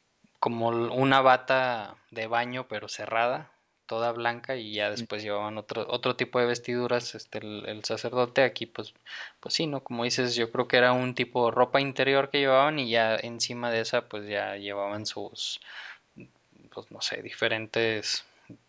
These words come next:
Speaker 1: este,
Speaker 2: Sí, de-, dependiendo de la
Speaker 1: vestiduras,
Speaker 2: ocasión,
Speaker 1: ya.
Speaker 2: ¿no? Exacto.
Speaker 1: Ujú, ya reales de colores llamativos, este, que, pues, indicaran realeza, ¿no? Este, y, y, pues, esta Mil-, Mil-, Mical, este, pues, f-,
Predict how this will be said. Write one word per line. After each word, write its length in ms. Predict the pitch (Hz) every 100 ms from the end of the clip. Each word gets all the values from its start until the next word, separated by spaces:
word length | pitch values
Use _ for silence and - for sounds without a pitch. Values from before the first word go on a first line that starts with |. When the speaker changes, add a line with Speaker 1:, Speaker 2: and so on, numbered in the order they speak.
| _
Speaker 1:
este, 340 | 113 - -
Speaker 2:
Sí, 280 | - 175 175
de-, 140 | 160 131
dependiendo 520 | 135 117 143 139 143
de 40 |
la 60 | 147
Speaker 1:
vestiduras, 0 |
Speaker 2:
ocasión, 520 | 120 113 113 139 139
Speaker 1:
ya. 80 | 110
Speaker 2:
¿no? 180 | 143 139
Exacto. 460 | - 120 - - - _ _ _ _ 110 -
Speaker 1:
Ujú, 140 | 107 - 127 120
ya 220 | 107 104
reales 600 | 107 107 107 104 107 110
de 120 | 107
colores 580 | - 113 113 117 113 - - - -
llamativos, 920 | 127 117 110 - 147 147 135 120 113 107
este, 420 | 101 - 104 101
que, 440 | - 104 101 101 -
pues, 200 | 107 -
indicaran 520 | 110 107 - 113 113
realeza, 520 | 107 104 101 98 - 123
¿no? 140 | 127 _ - - - - - - _
Este, 420 | - - - 113 113
y, 260 | 117 117 -
y, 200 | 123 -
pues, 220 | 131 123
esta 240 | 127 139
Mil-, 320 | 139 131 120 - -
Mil-, 340 | 131 120 120 120
Mical, 680 | 123 117 135 135 139 139 - 113
este, 300 | 104 - _ -
pues, 280 | 117 - -
f-, 140 | -